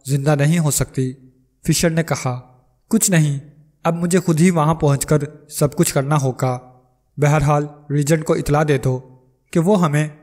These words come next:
वहाँ सहूलियात मुहैया करे, बाकी काम हम कर लेंगे," फाकर ने कहा। "ठीक है, लेकिन ये सुन लो फाकर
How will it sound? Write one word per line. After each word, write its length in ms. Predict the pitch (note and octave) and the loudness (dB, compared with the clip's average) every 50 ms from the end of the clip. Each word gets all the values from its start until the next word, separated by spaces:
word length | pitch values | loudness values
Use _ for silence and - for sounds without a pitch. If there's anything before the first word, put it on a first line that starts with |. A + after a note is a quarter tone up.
| - | -2
वहाँ 180 | D3 D3+ D3+ E3+ | 0 2 2 2
सहूलियात 560 | D#3+ - E3 D3+ D#3+ D#3 C#3 C#3+ C#3+ D3 D3 D#3 | 2 2 4 4 4 4 4 2 2 0 0 -2
मुहैया 260 | D3 C#3+ C#3 C#3+ D#3 | -2 0 0 0 0
करे, 320 | D#3 - C3+ C3 B2+ B2+ - - - - _ _ _ _ _ _ _ | 0 0 0 0 0 -2 -6 -12 -20 -20 _ _ _ _ _ _ _
बाकी 320 | C3 C3 C3 B2+ - E3+ D#3+ | -4 -4 -2 0 0 0 2
काम 300 | - D3 C3+ C3+ C#3 C3+ - - | 2 0 0 0 -2 -6 -8 -8
हम 120 | D3+ C#3+ C#3+ | -8 -8 -4
कर 140 | - D#3+ | -2 0
लेंगे," 440 | E3 E3 D3+ C#3 B2+ A#2+ C3 B2+ B2 A#2+ - - _ _ _ _ _ _ _ - | 0 2 0 0 -2 -2 -4 -4 -4 -8 -14 -20 _ _ _ _ _ _ _ -4
फाकर 300 | D3 C#3+ C#3 - D3+ D3 | -2 -2 0 0 0 0
ने 100 | D3+ D3 | 0 0
कहा। 320 | - C#3 B2 - B2+ B2 B2 B2+ - _ _ _ _ _ _ _ _ - | -2 -4 -4 -4 -6 -8 -8 -10 -16 _ _ _ _ _ _ _ _ 2
"ठीक 240 | - A3 A#3 - | 4 4 4 4
है, 160 | E3+ D3 C3 B2+ C3 - - - - _ _ _ - | 2 0 0 -2 -4 -10 -16 -20 -20 _ _ _ -2
लेकिन 340 | C#3+ D3 D#3+ D#3 F#3+ F3+ D#3+ | 0 0 2 2 2 2 2
ये 140 | E3 F#3 | 2 2
सुन 180 | F#3 - F3+ D#3 | 2 2 2 2
लो 140 | C#3+ C#3 C3+ | 2 0 0
फाकर 420 | - C3+ B2+ B2+ - - D#3 D#3+ | 0 -2 -2 0 0 0 0 0